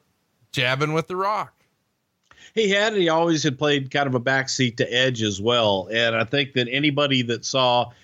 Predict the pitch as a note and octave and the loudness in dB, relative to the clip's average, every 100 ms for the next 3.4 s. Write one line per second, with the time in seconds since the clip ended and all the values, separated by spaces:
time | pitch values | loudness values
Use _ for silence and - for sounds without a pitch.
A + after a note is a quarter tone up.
0 | _ _ _ _ B2 B2+ A#2 C#3+ C#3+ - | _ _ _ _ 0 0 2 2 0 0
1 | C#3 C3+ A#2+ A2 - B2+ A#2+ A2 B2 A#2 | 0 0 0 -2 0 0 0 0 0 0
2 | A2+ A2 G#2+ A2+ G#2+ A2+ A#2+ A2 A#2+ A#2 | 0 -2 0 -2 0 2 2 0 -2 0
3 | B2+ B2 A2+ G2 | 2 2 0 -4